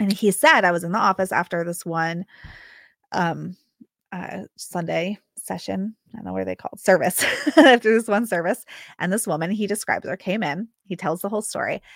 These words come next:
And this person looks at him and says, "She died a month, like, a month before that." And, uh, he told us that story during our confirmation class or youth group, whatever it was. Um, and he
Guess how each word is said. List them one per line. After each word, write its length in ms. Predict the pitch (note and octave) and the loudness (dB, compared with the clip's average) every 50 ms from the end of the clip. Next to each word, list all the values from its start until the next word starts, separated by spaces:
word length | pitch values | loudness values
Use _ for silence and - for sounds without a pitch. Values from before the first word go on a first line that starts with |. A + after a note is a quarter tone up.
| - - - _ _ | -20 -20 -20 _ _
And 100 | - F#3 | -8 -6
this 120 | F3 E3 - | -6 -6 -6
person 360 | - - A#3 A#3 - A3+ G#3 | -4 -4 -4 -2 -2 -2 -2
looks 200 | F3+ E3+ - - | -2 -4 -2 0
at 120 | E3 C#3 F#3+ | 0 0 0
him 260 | F#3+ - - F#3+ G3+ - - - _ _ | -2 -6 -6 -8 -10 -12 -16 -20 _ _
and 160 | - F3 E3+ - | -8 -6 -6 -2
says, 500 | - F3+ E3 D#3+ D3+ D#3 D#3+ - - - _ _ _ _ _ _ - | 2 4 4 4 4 2 -2 -6 -12 -18 _ _ _ _ _ _ -16
"She 480 | - - - - - G3+ F#3+ F#3+ G3+ | -14 -12 -10 -8 -6 -4 -2 -2 -2
died 720 | G3 F#3 E3 F3+ A#3+ A#3+ F#3+ D#3+ - E3+ F3 F#3+ G3+ G3 G#3 _ _ _ | -2 -2 -4 -2 -2 -2 -2 -2 -2 -2 -4 -4 -6 -8 -10 _ _ _
a 80 | - F3 | -6 -6
month, 360 | E3+ F3 F3 D#3+ D#3+ E3+ - _ _ _ | -2 -2 0 -2 -2 -4 -6 _ _ _
like, 200 | - E3 D#3+ - - - _ - | -8 -6 -6 -8 -10 -16 _ -8
a 60 | F#3 | -6
month 240 | E3+ D#3+ D3+ E3 - | -4 -4 -6 -6 -6
before 340 | - D#3 - - - G2+ C#3 | -8 -10 -6 -6 -6 -4 -4
that." 320 | - - - - - - - - - - - _ _ _ _ _ | -4 -4 -4 -6 -6 -10 -18 -20 -20 -20 -20 _ _ _ _ _
And, 520 | - F3+ F3 E3 D#3+ D#3 D#3+ D#3+ G3 F#3 D#3+ - | -4 -4 -2 -2 -4 -6 -8 -10 -10 -12 -12 -10
uh, 360 | - - D#3+ F2+ - - - G3+ - _ _ _ _ | -8 -6 -4 -4 -4 -4 -6 -8 -10 _ _ _ _
he 260 | - - - A#3 B3 A#3+ | -16 -6 -2 0 0 0
told 340 | - - G#3+ B3 C4+ D4+ | 0 0 2 4 4 6
us 200 | G4+ G4 A3 F#3 - | 6 6 4 4 4
that 200 | F3+ E3+ E3+ - | 0 0 0 -2
story 540 | - - G#3+ B3 B3+ F#3+ - G#2+ G#2 A#2 - - - - - - - _ _ _ _ - G#3+ | -2 0 2 2 2 0 0 -2 -6 -8 -8 -12 -16 -20 -20 -20 -20 _ _ _ _ -8 -4
during 440 | F#3+ F#3+ G3 F#3+ F#3+ F#3 F#3 F3+ F3 | 2 4 4 4 4 2 0 -2 -2
our 280 | D#3+ - E3 D#3+ D#3+ E3 | -2 0 2 2 2 0
confirmation 840 | - - F#3 E3+ D#3+ - F3 E3 F3 G3 G#3+ - - G3+ G#3 G#3 - - G#3 - | -2 -4 -6 -6 -4 -6 -4 -4 -2 -4 -4 -2 -2 -2 -4 -4 -8 -12 -14 -16
class 440 | - - - G3 F3+ F3 F#3 F#3 - | -10 -2 2 4 4 4 4 2 0
or 160 | F3 D#3+ D#3 | -2 -2 -2
youth 240 | E3 F3 G3 G3 - | 0 -2 -2 -2 0
group, 220 | - G3 F#3+ F#3 | 0 0 2 4
whatever 240 | - G3 G3 F3+ E3 | 4 4 4 4 2
it 60 | D#3+ | 0
was. 300 | - D#3 D#3 D#3 D#3+ - - - - - _ _ _ - | 2 0 0 0 -2 -6 -12 -18 -20 -20 _ _ _ -4
Um, 300 | F#3 E3+ D#3 D3+ C3+ - - | -2 -2 -2 -4 -6 -10 -8
and 380 | - - F3+ E3 D#3+ D#3+ E3 - - | -4 -2 0 0 -2 -4 -6 -8 -10
he 760 | F#3 - - - - G3 F#3+ F#3 F3+ F3 F3 F3+ E3+ E3+ | -14 -14 -14 -10 -6 -6 -4 -4 -2 -2 -2 -2 -4 -4